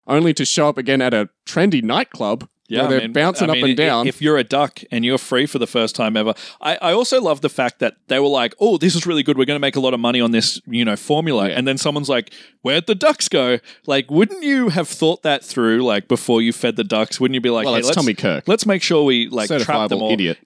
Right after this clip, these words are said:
Speaker 2: Even, like, keep an eye out for where these ducks are." No, the ducks leave because
Speaker 1: Yes.
Speaker 2: they're all turned away from the ducks, and the ducks just leave and go to this nightclub, 'cause why not? If you're
Speaker 1: Yeah.
Speaker 2: a duck,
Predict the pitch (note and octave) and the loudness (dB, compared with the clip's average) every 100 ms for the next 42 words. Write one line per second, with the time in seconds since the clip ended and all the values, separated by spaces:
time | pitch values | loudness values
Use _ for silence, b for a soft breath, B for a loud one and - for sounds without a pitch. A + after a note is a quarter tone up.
0 | - F3 F#3 D#3+ C#3+ B2+ - _ - D#3+ | 0 0 0 -2 0 -2 -4 _ -4 -2
1 | D#3 B2 A#2 A#2 C3 A2 - A#2 A2+ A2+ | 0 -2 -4 -2 0 -2 0 2 2 2
2 | G#2+ - B2 A#2+ - F#2+ F#2 _ - A#2+ | -2 -2 -2 -2 -2 -2 -2 _ -6 -2
3 | A2 A2 C3 D#3 - A#2 A2 A2+ - - | -2 -2 -2 -2 -2 -2 0 0 -4 -6
4 | B2 G#2 B2 B2+ C3 - C3+ A#2+ A#2 G#2+ | -4 -2 0 2 2 2 0 0 0 0
5 | A2 - B2+ A2+ C3 - - B2 A#2+ A#2+ | -2 -2 -6 -2 -4 -4 -8 -4 -4 -2
6 | - A#2+ A2+ A2 G2+ B B B B C#3+ | -2 -2 0 0 -2 B B B B 0
7 | F3 F3 F3+ G3 G#3 A#2+ G2+ C#3+ C#3+ - | 0 2 0 0 0 -4 -2 -2 -2 -6
8 | C3+ B2+ D#3 A3+ - - - A#2+ - D3+ | -4 0 2 0 -2 -6 -2 0 0 0
9 | G3 | -2